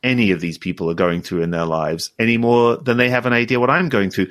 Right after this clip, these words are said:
It might not be chronic pain. It could be loneliness or grief or loss, or it could be anything. And I think those moments are ones we can really seize on, where our own experience of difficulty becomes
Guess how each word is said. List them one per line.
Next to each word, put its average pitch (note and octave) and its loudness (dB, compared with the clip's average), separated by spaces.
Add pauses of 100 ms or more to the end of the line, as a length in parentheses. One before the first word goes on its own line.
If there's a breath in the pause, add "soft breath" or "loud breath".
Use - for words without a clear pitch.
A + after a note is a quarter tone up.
(240 loud breath)
It B2 -2
might C3+ 0
not B2 0
be B2+ 2
chronic B2 -2
pain. D3+ 0
It - -6
could B2+ -2
be G#2+ 2
loneliness D#3 2
or G2+ -10
grief D#3 2
or G2 -2
loss, C3 0
or A2+ -2
it A#2+ -6
could F3+ -2
be F#3 2
anything. F#3+ 0 (640 loud breath)
And D3 0
I D#3 2
think D3 0
those E3 4
moments C3+ 0 (100)
are G#2+ 2
ones G#2 2
we G#2+ 2
can G#2+ 0
really G2+ 2
seize A#2 -2
on, F2+ -2
where A2 0
our A2 2
own C3 2
experience A2+ 0
of F2+ -4
difficulty G2 -2
becomes G#2+ -2